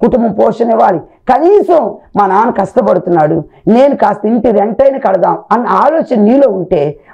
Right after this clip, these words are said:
ఆ భారం మీ తండ్రికి అంత మిక్కిలి భారం అనిపించదు. ప్రభువుకు మహిమ కలుగును గాక. కాబట్టి ఈ మిక్కిలి భారం నుండి ప్రభు నీకు విడుదల ఇచ్చును గాక. ఆమేన్. ప్రభు నామానికి మహిమ కలుగును గాక. ప్రియమైనటువంటి దేవుని బిడ్డలారా,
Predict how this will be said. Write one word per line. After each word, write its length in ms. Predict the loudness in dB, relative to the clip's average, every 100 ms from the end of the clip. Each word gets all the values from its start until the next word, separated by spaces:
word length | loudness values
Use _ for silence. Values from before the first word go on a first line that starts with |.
| -4
ఆ 80 | -4
భారం 760 | -4 -4 0 0 0 -4 -8 -8 -2
మీ 100 | 0
తండ్రికి 420 | 0 0 -2 -2
అంత 280 | -2 -2 -2
మిక్కిలి 420 | -2 -4 -2 -2
భారం 360 | -2 -2 -2 -2
అనిపించదు. 520 | -4 -6 -8 -10 -12 -16 _ -2
ప్రభువుకు 320 | 0 -2 -2
మహిమ 320 | 0 0 0
కలుగును 300 | 0 -2 -2
గాక. 280 | -4 -6 -8 -12 -16 -6
కాబట్టి 680 | -2 0 0 -2 -2 -2 -4 _ 0
ఈ 60 |
మిక్కిలి 640 | 2 0 -6 _ 0 0 0
భారం 540 | -2 -2 -2 -2 -2
నుండి 360 | 0 2 0 -4 -6 -2
ప్రభు 240 | 0 0
నీకు 240 | -2 0
విడుదల 320 | 0 2 2 0
ఇచ్చును 380 | -2 -2 0
గాక. 300 | 0 -4 -4
ఆమేన్. 640 | -6 -6 -2 0 2 2 0 -6 -20 _
ప్రభు 240 | 0 2 2
నామానికి 540 | 0 0 -2 2 2
మహిమ 300 | 2 0 2
కలుగును 360 | 2 2 2 2
గాక. 420 | 0 0 -2 -2 -10 _ -2
ప్రియమైనటువంటి 440 | 0 2 0 0
దేవుని 300 | 2 2 0
బిడ్డలారా, 540 | 0 2 2 2 0